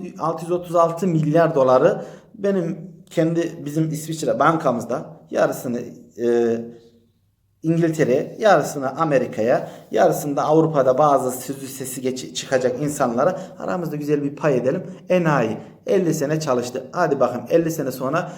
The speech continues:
senin o halkına vermediğin, kendin topraklarında muhafaza etmeyip de dolarlara kazanıp bana yatırdığın paraları şimdi, "Oh, benim vatandaşlarıma daha lüks, daha,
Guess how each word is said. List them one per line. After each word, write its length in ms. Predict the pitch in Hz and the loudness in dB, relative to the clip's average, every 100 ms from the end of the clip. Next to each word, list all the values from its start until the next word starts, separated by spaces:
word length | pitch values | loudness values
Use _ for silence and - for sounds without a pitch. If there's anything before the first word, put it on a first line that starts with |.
| - | -18
senin 300 | - 170 170 | -2 0 2
o 80 | 160 | -2
halkına 520 | 156 156 165 160 147 | 2 2 2 0 2
vermediğin, 500 | 156 165 160 135 127 | 4 6 2 0 -4
kendin 540 | 127 147 156 160 147 - | -4 -2 0 0 -2 -6
topraklarında 680 | 156 147 147 147 147 143 127 | -4 -2 0 2 2 2 0
muhafaza 540 | 123 147 151 151 147 | 2 2 2 2 0
etmeyip 460 | 147 160 156 147 - | 0 -2 0 0 2
de 160 | - | 2
dolarlara 440 | 139 147 143 139 135 | 6 6 6 4 2
kazanıp 340 | 139 139 110 | 0 -2 0
bana 180 | 139 160 | 0 2
yatırdığın 440 | 139 123 110 123 | 2 0 -6 -6
paraları 480 | 120 151 131 131 - - - - | 0 2 4 2 0 -4 -16 -20
şimdi, 280 | - 170 160 | -10 -8 0
"Oh, 500 | 170 180 180 160 - | 4 6 6 4 4
benim 320 | 165 185 175 - - - | 4 4 0 -6 -8 -4
vatandaşlarıma 960 | 156 180 175 170 170 170 180 180 151 | 0 0 2 0 4 4 6 4 2
daha 200 | 151 170 | 2 4
lüks, 400 | 175 160 160 - - | 4 4 0 -2 -2
daha, 480 | 151 160 175 175 - | 0 4 4 2 -4